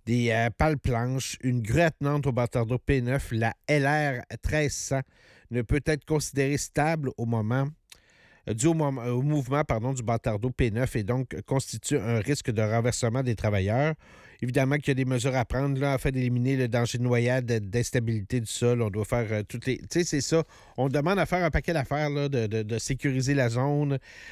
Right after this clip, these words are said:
euh, qu'un ingénieur compétent devra en tester la solidité,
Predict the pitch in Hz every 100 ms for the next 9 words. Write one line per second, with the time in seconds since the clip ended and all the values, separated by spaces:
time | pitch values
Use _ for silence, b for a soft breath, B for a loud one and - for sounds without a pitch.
0 | B 110 117 - 139 147 156 143 143 147
1 | 156 151 143 139 151 147 139 - 147 143
2 | 127 120 127 151 147 - 151 139 - 143
3 | 143 131 120 - 143 147 143 143